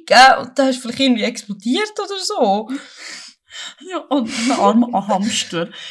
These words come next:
Speaker 2: Ich glaub zwar nicht, dass er gerade explodiert ist, aber ich hab das Gefühl, es gibt recht viel, hey, gell, who are we to judge, aber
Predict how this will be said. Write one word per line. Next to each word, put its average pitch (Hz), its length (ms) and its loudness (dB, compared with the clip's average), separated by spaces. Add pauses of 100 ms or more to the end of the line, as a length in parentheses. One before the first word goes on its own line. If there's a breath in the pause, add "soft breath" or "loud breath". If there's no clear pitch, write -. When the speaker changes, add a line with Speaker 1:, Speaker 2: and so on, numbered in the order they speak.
Speaker 2:
Ich - 160 -8
glaub 233 240 -4
zwar 240 240 -2
nicht, 240 240 0
dass 202 80 -8
er 208 80 -6
gerade 233 180 -6
explodiert 208 640 -4
ist, 226 220 -4 (160)
aber 196 580 0 (280)
ich 202 160 -2
hab 214 140 2
das - 100 -2
Gefühl, 202 420 2
es - 140 -10
gibt 208 360 -4 (100)
recht - 300 -4
viel, 214 380 -4 (300)
hey, 185 500 -4 (160)
gell, 180 320 2
who 202 140 2
are 180 160 2
we 208 160 -2
to 202 100 -6
judge, 202 460 -6
aber 185 220 -2